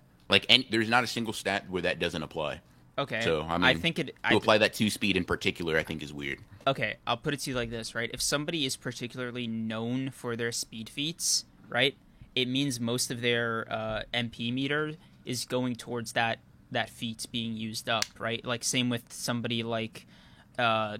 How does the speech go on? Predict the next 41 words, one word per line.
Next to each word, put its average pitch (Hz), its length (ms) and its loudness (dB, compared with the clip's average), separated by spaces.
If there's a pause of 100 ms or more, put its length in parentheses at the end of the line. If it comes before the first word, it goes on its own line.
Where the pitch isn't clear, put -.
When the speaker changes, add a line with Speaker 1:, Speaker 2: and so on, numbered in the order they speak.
Speaker 2:
Hikari 123 920 0
using 127 340 0
it 123 140 -2
to, 117 240 -6
I 127 60 4
don't 127 100 2
know, 117 140 0
use 123 320 -2
his 131 140 -4
fucking 131 340 -4
domain 117 460 2
or 113 40 -8
some 120 140 -8
shit - 220 -10
like 117 160 -12
that, 110 200 -8
right? 117 220 -6 (1300)
My 135 300 6
whole 160 180 0
thing 120 320 0
is, 110 320 -4
at 120 120 -4
some 135 360 0
point, 127 480 -2
you 117 260 -4
hit 120 240 -2
this, - 420 0 (180)
uh, 107 340 -2
wall, 131 500 0 (320)
w-, 127 160 -8
depending 123 260 -2
on 120 60 0
the 117 80 0
opponent, 123 400 -2 (380)
and 123 80 4
you're 123 80 4
like, 120 240 2
"Oh, 147 200 6
okay. 117 300 -2 (880)
My 160 220 4
speed 180 520 -2